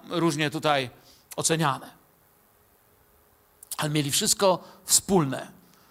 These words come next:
Znaczy, mam, mając na myśli wszystko różnie oceniane, ludzie do dziś dyskutują, co to znaczy, jakie to ma, co to oznaczało tak naprawdę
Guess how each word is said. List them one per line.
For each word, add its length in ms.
Znaczy, 220
mam, 180
mając 260
na 100
myśli 240
wszystko 380
różnie 280
oceniane, 640
ludzie 260
do 120
dziś 220
dyskutują, 720
co 140
to 140
znaczy, 400
jakie 300
to 120
ma, 220
co 160
to 140
oznaczało 560
tak 140
naprawdę 520